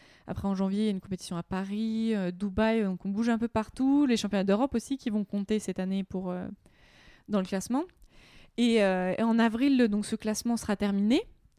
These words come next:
Donc, si on est qualifié par ce classement, tant mieux. Si on ne l'est pas et qu'il n'y a pas de, d'athlètes, on va dire, français, je parle pour les Français, du coup,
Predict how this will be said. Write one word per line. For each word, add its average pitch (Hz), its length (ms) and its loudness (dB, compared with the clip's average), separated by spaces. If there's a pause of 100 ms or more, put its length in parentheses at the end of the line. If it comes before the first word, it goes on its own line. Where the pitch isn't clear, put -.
(380)
Donc, 202 200 -2
si - 260 0
on 269 120 6
est 247 300 4
qualifié 220 480 0
par - 220 -6
ce 202 100 -4
classement, 190 380 -8
tant 180 120 -6
mieux. 269 320 2
Si - 160 -4
on 233 80 2
ne 214 60 2
l'est 196 140 0
pas 240 340 -2
et 190 60 -8
qu'il - 120 -10
n'y 185 40 -4
a - 20 -8
pas 214 180 -2
de, 175 600 -2 (600)
d'athlètes, 180 360 -4
on 180 40 -6
va 180 40 -4
dire, 185 160 -6
français, 196 320 -4
je - 80 -10
parle 175 160 -6
pour 180 100 -8
les 175 80 -4
Français, 196 260 -6
du 220 120 -6
coup, 262 160 0